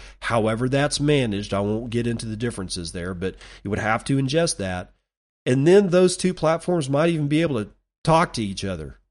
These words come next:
or the, the, the pro-, the Nostr protocol might be able to actually ingest information from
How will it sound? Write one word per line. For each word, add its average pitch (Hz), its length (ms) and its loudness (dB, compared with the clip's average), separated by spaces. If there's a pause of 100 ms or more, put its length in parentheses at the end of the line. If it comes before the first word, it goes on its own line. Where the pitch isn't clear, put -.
(220)
or 123 140 0
the, 113 160 -4
the, 101 400 -4
the 98 140 -4
pro-, 131 260 2
the 104 200 -4
Nostr 131 380 0
protocol 127 480 -2
might 120 240 -2
be 117 160 -4
able 110 140 -4
to 101 160 -6
actually 120 360 -4
ingest 123 560 -4
information 107 680 -4
from 101 460 -4